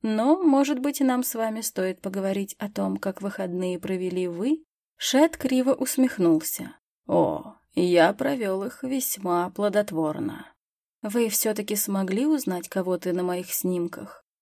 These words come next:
"Смог. Одного человека". "Кого, если не секрет?" "Я не буду называть его имя. Вы все равно его не знаете, Вифания. Опознать кого-то на тех портретах, конечно, очень сложно.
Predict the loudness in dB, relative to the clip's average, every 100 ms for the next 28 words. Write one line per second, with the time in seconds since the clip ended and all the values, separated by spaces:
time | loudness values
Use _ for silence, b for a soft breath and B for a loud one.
0 | _ -12 -2 0 0 -4 -16 -20 _ 2
1 | 4 4 2 -2 -8 -8 -6 -6 -8 -12
2 | -16 -18 _ _ _ _ -4 -2 0 0
3 | 0 -2 0 0 0 -2 -6 -8 -10 -16
4 | _ _ _ _ _ 6 6 6 2 2
5 | 0 0 -2 0 0 0 -4 -4 -6 -4
6 | -4 -2 -4 0 0 0 -10 _ _ _
7 | -4 2 2 2 -2 0 2 2 2 -2
8 | -4 -4 -2 -2 0 0 0 -4 -12 -12
9 | -12 -8 -8 -8 -10 -12 -18 _ _ _
10 | _ 2 4 4 6 4 4 0 -2 -2
11 | 0 -6 -2 0 2 0 -2 -2 -6 -6
12 | -6 -8 -8 -14 -20 _ 4 6 6 4
13 | 0 -2 2 0 0 -4 -6 -2 -2 -2
14 | -6 -10 -10